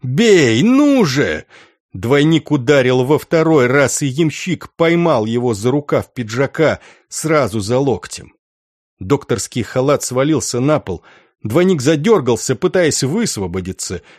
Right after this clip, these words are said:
отступить назад. Кажется, он догадался, чем грозит ему ближний бой. Отступить не получилось. Вместо этого он наступил.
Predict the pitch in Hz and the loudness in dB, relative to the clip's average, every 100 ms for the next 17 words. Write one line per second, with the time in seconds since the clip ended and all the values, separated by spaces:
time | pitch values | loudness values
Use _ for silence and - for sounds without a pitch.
0 | _ 123 - - 214 247 196 131 151 170 | _ -4 -2 -2 -2 -2 -2 2 2 2
1 | 143 - - _ _ _ _ _ - 117 | 0 -2 -14 _ _ _ _ _ -6 -4
2 | 113 - 151 139 135 135 165 165 175 - | -4 -4 0 0 0 -2 -2 2 0 0
3 | 175 - - 214 139 139 160 165 175 135 | -4 -4 0 0 2 2 0 0 -2 0
4 | 147 147 180 160 107 147 160 180 117 92 | 0 0 0 -2 0 0 2 2 0 -2
5 | _ _ _ _ _ - 110 - - 151 | _ _ _ _ _ -10 -10 -8 -4 -4
6 | - 139 107 127 107 135 127 120 - 82 | 0 -2 0 -2 0 -2 -2 -4 -8 -12
7 | 67 - - - _ _ _ _ 92 135 | -14 -16 -16 -16 _ _ _ _ -2 0
8 | - - 160 165 156 135 120 - - 143 | 0 -2 -4 -2 -2 0 0 -2 -2 0
9 | 143 - - 147 - 101 76 | 2 -2 -6 -10 -8 -10 -10